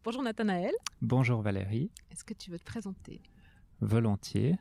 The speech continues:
Speaker 2: Donc, euh, Nathanaël Pittet, je suis né dans le Pied du Jura.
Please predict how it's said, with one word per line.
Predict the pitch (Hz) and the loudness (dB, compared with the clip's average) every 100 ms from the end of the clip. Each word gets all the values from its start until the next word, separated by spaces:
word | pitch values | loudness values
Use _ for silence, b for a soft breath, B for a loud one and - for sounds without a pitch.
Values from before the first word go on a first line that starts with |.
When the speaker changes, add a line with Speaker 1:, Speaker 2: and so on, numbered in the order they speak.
| - | 0
Speaker 2:
Donc, | 110 101 98 - | 0 2 0 -2
euh, | 95 92 92 95 | -4 -2 -4 -2
Nathanaël | 104 117 113 107 101 92 | 0 2 2 2 2 0
Pittet, | - - 107 113 156 | -6 -2 0 4 2
je | 165 | 2
suis | - 104 | 0 0
né | 98 98 | 2 2
dans | 92 98 | 2 0
le | 95 95 92 | 0 0 -4
Pied | - 120 | 0 0
du | 113 | 2
Jura. | 101 101 - 104 | 2 0 0 -2